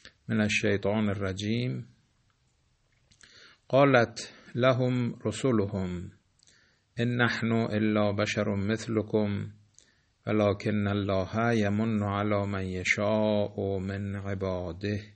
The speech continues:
و ما كان لنا ان نأتيكم بسلطان الا باذن الله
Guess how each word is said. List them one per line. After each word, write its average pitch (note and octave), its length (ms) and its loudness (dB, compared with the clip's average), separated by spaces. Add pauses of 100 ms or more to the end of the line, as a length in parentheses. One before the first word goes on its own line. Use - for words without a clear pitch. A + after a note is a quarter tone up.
(1200)
و G#2+ 60 0
ما C3 180 2
كان B2 320 2
لنا A2+ 680 2
ان G#2 180 0
نأتيكم A2 800 0
بسلطان A2+ 800 0 (240)
الا G#2 520 0
باذن G2 500 -4
الله G#2+ 540 0